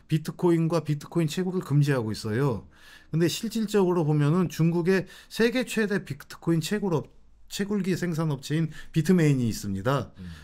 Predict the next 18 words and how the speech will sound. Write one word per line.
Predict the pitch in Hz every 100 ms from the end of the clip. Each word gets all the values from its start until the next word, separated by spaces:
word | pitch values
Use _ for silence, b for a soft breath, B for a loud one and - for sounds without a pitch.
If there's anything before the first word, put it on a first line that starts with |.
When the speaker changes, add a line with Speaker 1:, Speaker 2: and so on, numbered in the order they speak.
| B
Speaker 1:
비트메인은 | 170 233 220 208 202 196 196 190 190 208 196 143 B B B
<clears throat> | - - -
거기서 | - 196 196
채굴기를 | 196 240 233 208
만들어서 | 175 160 160 160
세계에 | 165 208 196
수출을 | 196 202 - 208 190
해요. | 170 139 156 - B B B B
근데 | 180 196
이게 | 180 180 208 175 -
좀 | 214 180
어떻게 | - 165 202
보면 | 202 202 185 156 143
좀 | - 190
납득이 | 160 156 208
안 | 143
가죠. | 135 127 123 113
예. | 175 160 98